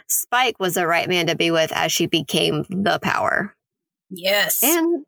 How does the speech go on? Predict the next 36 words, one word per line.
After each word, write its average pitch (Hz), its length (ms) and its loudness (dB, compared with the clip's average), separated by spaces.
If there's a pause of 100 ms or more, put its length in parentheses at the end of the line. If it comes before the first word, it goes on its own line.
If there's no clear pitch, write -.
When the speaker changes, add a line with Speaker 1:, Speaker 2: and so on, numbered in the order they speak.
Speaker 1:
I 233 180 2
agree 254 480 2
with 233 160 -2
only 202 280 0
one 175 180 2
ex-, 151 280 0
exception. - 680 -2 (420)
Speaker 2:
Yes. - 340 -2 (200)
Speaker 1:
Of 190 180 -2
course, 185 260 -2
the 185 120 -4
Seeing 175 420 -2
Red - 180 0
episode - 640 -2
where - 240 0
he 160 160 0
attempted - 520 -2
to 180 200 -2
rape 269 300 -2
Buffy. - 420 -2
<sighs> - 80 -6 (1200)
And 262 120 -2
I, 330 200 -2 (140)
I, 339 340 0 (420)
I 311 160 0
get 381 180 0
a 415 140 0
little 277 280 0
creeped 240 400 -2
out 214 240 0
by 190 220 2
Spuffy 220 840 0 (840)
stans 240 640 -2
on 202 100 0
the 196 100 0
internet 202 380 0